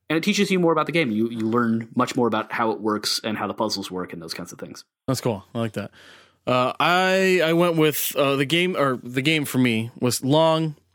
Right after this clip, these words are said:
Speaker 2: difficult, but at the same time, very rewarding. No frills. I tried to kind of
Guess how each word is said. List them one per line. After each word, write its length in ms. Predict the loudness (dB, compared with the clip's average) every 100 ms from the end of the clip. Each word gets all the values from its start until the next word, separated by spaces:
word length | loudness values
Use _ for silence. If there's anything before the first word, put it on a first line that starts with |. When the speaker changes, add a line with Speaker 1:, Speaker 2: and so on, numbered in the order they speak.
| _ 0
Speaker 2:
difficult, 540 | 2 2 2 2 2
but 60 | 0
at 80 | 0
the 80 |
same 160 | 0 0
time, 160 | 0 0
very 260 | 2 2
rewarding. 600 | 2 2 2 2 0 -2 -4
No 220 | 0 2 2
frills. 500 | 2 4 4 2 0
I 80 |
tried 180 | 0 0
to 80 | -2
kind 280 | -4 -2
of 100 | -2